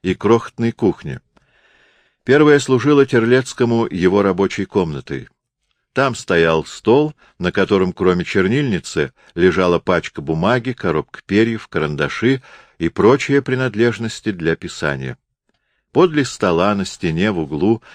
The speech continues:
висела самодельная этажерочка с колонками из размотанных катушек и с установленными на ней по порядку уставами и пособиями.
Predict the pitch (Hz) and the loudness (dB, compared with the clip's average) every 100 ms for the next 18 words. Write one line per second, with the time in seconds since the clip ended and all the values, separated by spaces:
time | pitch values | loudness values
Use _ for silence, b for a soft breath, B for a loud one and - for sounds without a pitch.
0 | B 76 76 - 156 156 - 196 85 95 | B -8 -4 2 2 2 -2 -2 0 2
1 | 143 139 135 131 104 - 90 80 78 78 | 2 2 0 -2 -4 -6 -4 0 0 -2
2 | - - 71 69 _ b b - - 78 | -8 -6 -4 -6 _ b b -14 -4 0
3 | 92 143 143 131 131 131 - 107 98 101 | 2 2 0 -4 -2 -2 -2 -4 -2 -4
4 | 90 98 95 92 90 - - 82 92 87 | 0 -2 0 -4 -4 -6 -4 -4 -4 -4
5 | 87 80 - b b 104 156 - - 85 | -6 -8 -12 b b -2 0 -2 -8 -12
6 | - 170 147 110 143 135 127 113 92 80 | -8 -4 -2 0 0 -2 -2 -2 -2 -2
7 | 76 117 127 - 92 80 76 104 - - | -2 -2 -4 -6 -6 -2 0 0 -4 -6
8 | 87 - - - 95 113 110 107 - 101 | -6 -6 -10 -4 -2 -2 -2 -4 -6 -8
9 | - 95 - 76 69 71 65 65 | -8 -10 -6 -6 -4 -8 -8 -12